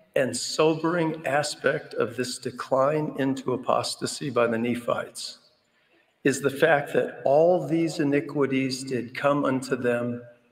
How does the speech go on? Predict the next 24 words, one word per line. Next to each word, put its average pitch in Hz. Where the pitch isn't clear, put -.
in 117
the 107
space -
of 110
not -
many 120
years. -
How 196
could 233
a 233
once 175
righteous 156
people 123
become 123
hardened 160
and 120
wicked -
in 123
such -
a 127
short 127
period 123
of 107
time? -